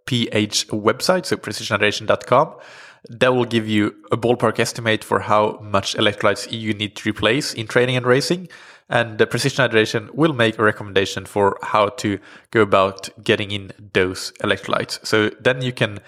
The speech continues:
uh, get your first box for free with the promo code that triathlon show, all one word, all caps. And again,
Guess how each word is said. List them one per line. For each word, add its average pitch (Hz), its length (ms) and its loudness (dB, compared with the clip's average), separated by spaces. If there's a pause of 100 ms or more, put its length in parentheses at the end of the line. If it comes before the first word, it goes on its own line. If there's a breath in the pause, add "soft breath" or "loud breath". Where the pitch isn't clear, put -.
(320 loud breath)
uh, 110 60 -2
get 156 260 0
your 151 80 4
first 139 340 0
box 123 220 2
for 120 100 0
free 151 420 -4 (200)
with 113 340 0
the 107 80 0
promo 104 260 0
code 101 240 2 (200)
that 123 260 2
triathlon 127 340 2
show, 127 260 0 (200)
all 117 140 4
one 107 160 2
word, 107 320 2
all 104 140 2
caps. - 360 -4
And 104 140 -4
again, 101 340 -2